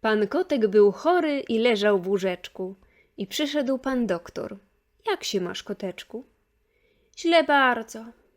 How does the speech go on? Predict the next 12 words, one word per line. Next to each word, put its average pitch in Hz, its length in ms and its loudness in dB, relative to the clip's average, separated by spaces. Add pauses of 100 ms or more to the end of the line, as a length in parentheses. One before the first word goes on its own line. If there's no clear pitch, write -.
(300)
I 226 120 -6
łapkę 208 520 -2
wyciągnął 196 540 -2
do 196 140 0
niego. 180 440 -4 (760)
Wziął 220 280 0
za 214 220 0
puls 190 420 -6
pan 196 280 -2
doktor 214 460 -2
poważnie 196 540 -2
chorego 196 580 -2